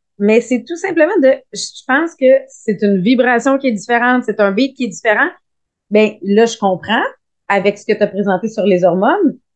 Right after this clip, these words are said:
que moi, ça s'en va dans la méditation, ça s'en va dans un autre niveau. Et,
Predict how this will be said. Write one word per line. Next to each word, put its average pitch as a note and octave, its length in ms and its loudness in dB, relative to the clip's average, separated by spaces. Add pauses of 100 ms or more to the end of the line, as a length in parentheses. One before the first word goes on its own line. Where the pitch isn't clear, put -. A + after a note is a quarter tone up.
(320)
que A#3+ 360 2
moi, A3 180 2
ça B3 180 0
s'en G3+ 260 0
va C4 200 2
dans A3 460 0
la G3+ 180 -4
méditation, F#3+ 540 -2
ça C#4+ 100 -12
s'en A#3 120 -10
va A3 120 -2 (140)
dans A3 80 0
un A3 120 2
autre B3+ 160 0
niveau. C4 400 2 (560)
Et, C4 360 2